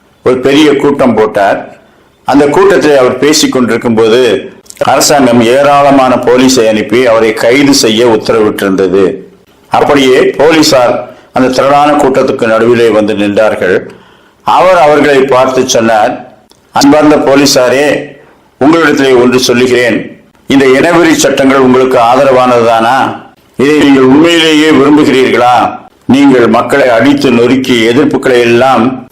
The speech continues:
தடுத்து விடலாம் என்று நினைக்கிறீர்கள். உங்களுக்கு அதிக வல்லமை உண்டு. அரசாங்கம் உங்களுடையது. ஆனாலும் நீங்கள் கடவுள் அல்ல. நீங்கள் நினைத்தபடியெல்லாம் செய்து விட முடியாது. சகலத்தையும் ஒருவர் பார்த்து கொண்டிருக்கின்றார்.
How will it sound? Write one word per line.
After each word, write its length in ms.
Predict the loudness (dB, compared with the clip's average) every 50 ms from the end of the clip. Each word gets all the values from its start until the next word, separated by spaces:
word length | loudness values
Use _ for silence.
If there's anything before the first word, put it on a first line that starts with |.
| _
தடுத்து 440 | -4 -2 0 0 0 0 0 0 0
விடலாம் 400 | 0 0 0 0 0 2 2 2
என்று 200 | 2 0 0 0
நினைக்கிறீர்கள். 920 | 0 -2 -2 -2 -2 -2 -2 0 0 -2 -2 -2 -2 0 0 0 0 -2 -4 -6 -12 -18 -20 _ _ _ _ -4
உங்களுக்கு 420 | 0 0 2 2 2 2 2 2
அதிக 400 | 2 2 2 2 2 2 2 2
வல்லமை 500 | 2 2 2 2 2 2 2 2 2 2
உண்டு. 640 | 2 2 2 2 2 2 0 0 -2 -4 -6 -12 -18 -20 _ _ _
அரசாங்கம் 680 | -4 -2 -2 0 0 0 0 2 2 2 2 2 2 2
உங்களுடையது. 760 | 2 2 2 2 2 2 2 2 2 2 0 0 0 -2 -4 -8 -14 -18 -20 -20 _ _ -10 -6
ஆனாலும் 760 | -4 -2 -2 0 0 0 0 0 0 0 -2 -4 -6 -10 -16 -20 -16 _ -4
நீங்கள் 440 | -2 0 2 2 2 2 2 0 -2
கடவுள் 400 | -2 -2 0 2 2 2 2 2
அல்ல. 520 | 2 2 2 2 0 0 -2 -2 -6 -10 -18 -20 -20 _ _ _ -4
நீங்கள் 300 | -2 0 2 2 2 2
நினைத்தபடியெல்லாம் 920 | 0 0 0 0 0 2 0 0 2 2 2 2 2 2 2 2 2 0
செய்து 380 | 0 0 0 0 2 2 2 2
விட 160 | 2 0 0
முடியாது. 840 | 0 0 0 0 2 2 2 0 0 0 -2 -2 -2 -4 -8 -16 -20 _ _ _ _ -8 -4
சகலத்தையும் 600 | -2 -2 0 0 0 0 0 0 0 0 0 0
ஒருவர் 320 | 2 2 2 0 0 -2 -2
பார்த்து 360 | -2 -2 -2 -2 -2 -4 -6
கொண்டிருக்கின்றார். 880 | -4 -2 -2 -2 -2 -4 -4 -4 -2 -2 0 0 2 0 0 -2 -4